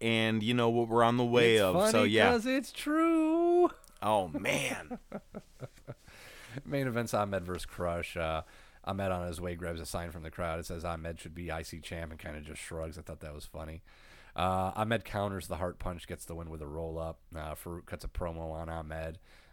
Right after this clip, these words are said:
Speaker 2: Uh, says, "If you can beat Savio and Crush, I'll relinquish control of the nation." Uh, the Raw music plays. We head back to Vince and Cornette. Uh, they do a rundown of the In Your House card, and, uh,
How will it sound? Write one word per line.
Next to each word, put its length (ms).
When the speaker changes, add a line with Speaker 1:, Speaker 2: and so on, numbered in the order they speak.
Speaker 2:
Uh, 180
says, 240
"If 120
you 120
can 160
beat 180
Savio 520
and 100
Crush, 320
I'll 140
relinquish 460
control 400
of 60
the 60
nation." 540
Uh, 300
the 120
Raw 260
music 440
plays. 380
We 100
head 200
back 260
to 80
Vince 280
and 140
Cornette. 500
Uh, 320
they 140
do 160
a 60
rundown 500
of 100
the 120
In 120
Your 120
House 300
card, 460
and, 420
uh, 240